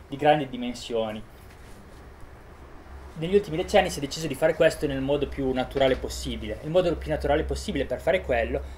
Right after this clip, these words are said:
per fare questo, è l'utilizzo della sabbia.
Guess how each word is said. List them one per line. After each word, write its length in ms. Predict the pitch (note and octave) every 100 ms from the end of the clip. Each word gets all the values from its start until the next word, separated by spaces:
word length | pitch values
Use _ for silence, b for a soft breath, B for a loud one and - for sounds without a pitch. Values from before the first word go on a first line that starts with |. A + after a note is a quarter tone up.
| B B - -
per 140 | C#3+
fare 180 | D#3+ F3+
questo, 420 | F3 B2+ - -
è 160 | E3 C#3+
l'utilizzo 440 | D3+ C#3+ D3 B2+
della 200 | B2+ A#2
sabbia. 520 | A2 A2 G#2 G2 G#2+